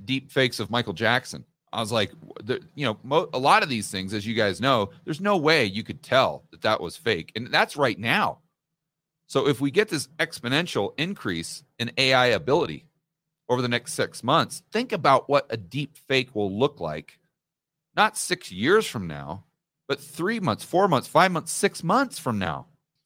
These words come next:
And if you're the Chinese government, the Chinese Communist Party, you're telling me that, that you're not going to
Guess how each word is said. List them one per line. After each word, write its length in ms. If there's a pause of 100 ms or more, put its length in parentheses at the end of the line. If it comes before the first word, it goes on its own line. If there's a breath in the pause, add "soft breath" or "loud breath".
(160)
And 200
if 160
you're 420 (200)
the 80
Chinese 520
government, 500 (920)
the 200
Chinese 340
Communist 480
Party, 460 (840)
you're 180
telling 340
me 120
that, 220
that 180
you're 200
not 440
going 400
to 540